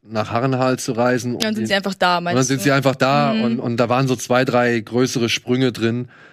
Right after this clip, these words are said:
Speaker 1: äh, auch mit Drachenstein so, äh, zack, sie waren einfach da. Äh, ich glaube, dieses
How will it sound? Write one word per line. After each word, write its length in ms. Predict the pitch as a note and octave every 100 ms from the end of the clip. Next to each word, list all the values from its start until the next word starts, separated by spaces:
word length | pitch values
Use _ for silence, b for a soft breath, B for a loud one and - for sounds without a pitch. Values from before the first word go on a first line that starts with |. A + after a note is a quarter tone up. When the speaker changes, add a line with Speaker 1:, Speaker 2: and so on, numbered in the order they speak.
| B -
Speaker 1:
äh, 200 | A2+ A2+
auch 140 | A#2 A2+
mit 140 | A2+
Drachenstein 720 | G#2+ A#2+ A#2+ B2 A#2 A2+ A#2
so, 360 | A2 A#2 A#2 A#2
äh, 260 | G#2+ G#2+ G#2+ F2+ _ _ _
zack, 260 | - B2+ -
sie 160 | -
waren 140 | A2 A2+
einfach 260 | A2+ A2 -
da. 360 | A#2+ B2 B2+ b b b b _
Äh, 280 | A2+ A2 G#2+
ich 200 | - -
glaube, 360 | A2 A#2 A#2
dieses 540 | A2 G#2+ G2+ F#2+ -